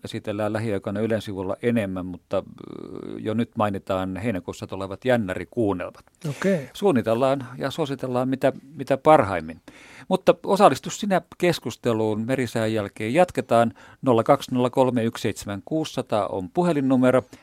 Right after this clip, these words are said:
Speaker 1: Sähköpostiosoite radio piste suomi at yle piste fi. Ja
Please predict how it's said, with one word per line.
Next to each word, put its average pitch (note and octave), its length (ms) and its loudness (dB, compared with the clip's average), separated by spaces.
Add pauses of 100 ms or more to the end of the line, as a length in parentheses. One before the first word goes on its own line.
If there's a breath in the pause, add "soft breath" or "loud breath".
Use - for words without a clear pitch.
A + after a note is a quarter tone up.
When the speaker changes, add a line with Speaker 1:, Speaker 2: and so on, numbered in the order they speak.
Speaker 1:
Sähköpostiosoite A#2+ 1080 0
radio A2+ 380 2
piste F#2+ 260 -12
suomi D3 480 2 (500 loud breath)
at G2 80 -4 (200)
yle A#2 240 2
piste F#2 320 -10
fi. - 320 -4 (400 loud breath)
Ja B2 240 6